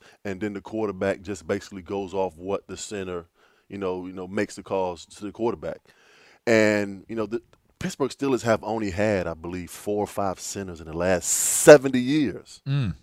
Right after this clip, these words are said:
Speaker 1: That, that's mind-boggling. So I believe he wants to come back. You know, I, I don't know the situation, i-, if the Pittsburgh Steelers are going to be able to, uh, you know, get it done, but, you know,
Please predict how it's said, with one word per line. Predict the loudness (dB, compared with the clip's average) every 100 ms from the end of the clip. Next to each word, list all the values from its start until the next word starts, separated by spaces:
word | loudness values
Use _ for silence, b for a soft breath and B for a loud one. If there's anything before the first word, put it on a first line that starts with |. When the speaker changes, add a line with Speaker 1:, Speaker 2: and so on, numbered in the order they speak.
| _ _
Speaker 1:
That, | 0
that's | 2 0
mind-boggling. | -2 6 8 8 6 6 2 2 -8 -18 -18 _ b b b b b
So | 4 6
I | 8
believe | 8 6
he | 4
wants | 2 0
to | -2
come | 0 2
back. | 8 8 8 2 -20
You | -6
know, | -2 2
I, | 2 4 4
I |
don't | 2 0
know | 0
the | 0
situation, | -4 -8 -8 -8 2 2 2 -6 -8 -12 b b b b b b
i-, | 0
if | 2 2 0
the | -10 _
Pittsburgh | -4 -2 -4 -6
Steelers | 0 0 2
are | -2
going | 0 -4
to | -4
be | -2 0
able | 0 -2
to, | -8 -10 -10 -10 -16 -20 _ _ _ -20 -14
uh, | -12 -12 -12
you |
know, | -10 -10
get | -2 -2
it | 0
done, | -2 -4
but, | -2 -4 -4
you | -10 -10
know, | -8